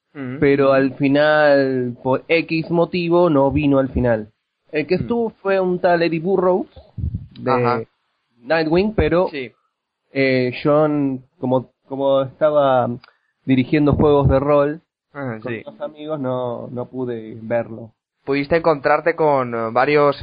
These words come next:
Speaker 1: conocidos también de, de, de esta comunidad, desde la Cueva Interminable. Te vimos ahí en, en fotos compartiendo unos momentos con, eh, gente bastante experimentada en el medio, como es Walter Armada y Mario Fernández, ¿no?
Speaker 2: Sí, por supuesto.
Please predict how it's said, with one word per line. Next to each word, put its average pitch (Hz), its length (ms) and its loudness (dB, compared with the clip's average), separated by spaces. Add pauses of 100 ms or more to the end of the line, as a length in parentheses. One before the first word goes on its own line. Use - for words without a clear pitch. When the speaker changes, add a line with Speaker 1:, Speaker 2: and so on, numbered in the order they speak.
Speaker 1:
conocidos 131 520 0
también 139 320 0
de, 123 340 2
de, 113 380 0
de 110 240 -6
esta 131 200 0
comunidad, 131 440 4
desde 143 260 4
la 127 100 2
Cueva 135 140 2
Interminable. 139 600 2 (280)
Te 131 120 2
vimos 139 260 2
ahí 156 160 2
en, 143 220 0
en 127 180 -4
fotos 151 340 2
compartiendo 143 600 0
unos 147 160 0
momentos 147 460 0
con, 156 340 2
eh, 113 440 -4 (460)
gente 135 340 2
bastante 135 460 2
experimentada 135 760 4
en 127 80 0
el 127 120 0
medio, 143 280 2
como 135 220 2
es 147 240 2
Walter 139 400 4
Armada 139 420 2
y 127 220 -2
Mario 127 240 0
Fernández, 123 500 -2
¿no? 131 160 -4 (800)
Speaker 2:
Sí, 135 440 0
por 113 220 -10
supuesto. 123 840 -4